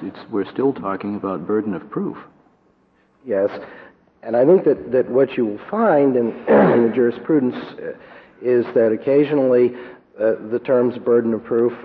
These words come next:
Speaker 2: are used to mean only burden of production, but I think rarely. And in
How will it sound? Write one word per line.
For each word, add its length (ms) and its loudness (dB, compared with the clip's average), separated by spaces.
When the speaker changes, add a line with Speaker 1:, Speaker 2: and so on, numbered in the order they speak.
Speaker 2:
are 200 -2
used 440 0
to 60 -4
mean 360 -2
only 420 -2
burden 300 0
of 100 -8
production, 460 -2
but 80 4
I 80 4
think 300 -2
rarely. 540 0
And 220 -4
in 160 -6